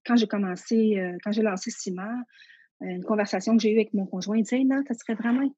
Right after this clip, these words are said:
super que tu t'ajoutais pas la P N L à P N L parce que ça pourrait te permettre de, tu sais, ajouter une corde à ton arc puis boucler la boucle. »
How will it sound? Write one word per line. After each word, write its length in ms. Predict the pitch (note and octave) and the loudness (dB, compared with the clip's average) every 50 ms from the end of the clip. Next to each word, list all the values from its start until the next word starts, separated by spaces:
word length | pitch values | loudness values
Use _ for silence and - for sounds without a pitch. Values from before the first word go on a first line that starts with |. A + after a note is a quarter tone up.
| _ _ | _ _
super 340 | - - - - - - B3+ C4+ C4 | -14 -12 -12 -8 -6 -2 -2 -2 -2
que 60 | - - | -2 -6
tu 100 | - - | -10 -4
t'ajoutais 400 | - G3+ F#3+ - - - G#3+ G3 | -4 -2 -2 -4 -4 -6 -6 -4
pas 160 | - - B3 | -4 -2 -2
la 140 | A#3+ G3 G3+ | -2 -2 -2
P 200 | - - A3+ A3 | -2 -2 0 0
N 140 | G3+ G3 G3+ | 0 -2 -2
L 120 | G#3+ G#3+ G3 | -2 -2 -2
à 60 | G3 | -2
P 160 | - - A3 | -2 -2 -2
N 160 | G#3 G3 G#3+ | 0 0 2
L 120 | C4 D4+ D4+ | 2 2 0
parce 160 | G3+ G3+ - | 0 -4 -6
que 80 | - | -6
ça 120 | - A3+ A3 | -6 -6 -6
pourrait 260 | - - G3+ A#3+ B3 | -6 -6 -6 -6 -6
te 60 | - | -2
permettre 320 | - A3+ G3+ G#3+ B3 C4 A3+ | -4 -2 0 0 2 2 2
de, 120 | G3+ F#3+ | 2 2
tu 680 | F#3+ - _ - - - - _ _ _ _ - - C#4+ | -2 -6 _ -20 -20 -20 -20 _ _ _ _ -2 -2 0
sais, 40 | - | 2
ajouter 360 | G3+ G3+ G#3 A3 G3 - C4+ | 4 4 4 4 6 6 6
une 220 | B3 A3 G#3 G3 | 6 6 4 2
corde 200 | - - B3 A#3 | 0 -2 0 0
à 60 | A3 G#3 | 0 0
ton 200 | - G#3+ G#3 G#3 | 0 0 0 0
arc 160 | A3 C#4 - | 0 -2 -4
puis 100 | - G#3 | -4 -4
boucler 320 | F#3 F#3+ G#3 - - A#3 A3 | -2 -2 -4 -2 0 0 0
la 140 | G3+ E3+ | 0 0
boucle. » 340 | F3 F3+ - - - - - | -4 -6 -10 -12 -12 -18 -20